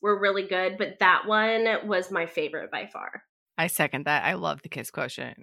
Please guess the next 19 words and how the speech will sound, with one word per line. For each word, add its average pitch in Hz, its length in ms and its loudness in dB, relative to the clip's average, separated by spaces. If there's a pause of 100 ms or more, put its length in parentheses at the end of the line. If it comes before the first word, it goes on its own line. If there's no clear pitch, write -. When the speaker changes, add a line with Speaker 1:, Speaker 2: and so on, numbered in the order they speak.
Speaker 2:
and 156 160 -6
that's 160 220 -4
saying 151 320 -4
something. 127 260 -6
Speaker 1:
Yeah, 190 220 4
Speaker 2:
It's - 100 -6
Speaker 1:
that 202 140 0
is 190 60 2
saying - 120 -4
Speaker 2:
contemporary. - 420 -6
Speaker 1:
something. - 120 -10
Speaker 2:
It 160 140 -2
is 143 120 -4
so, 147 400 -2
I 170 120 6
own 233 260 2
the 160 220 -6
physical 233 400 6
book 254 320 6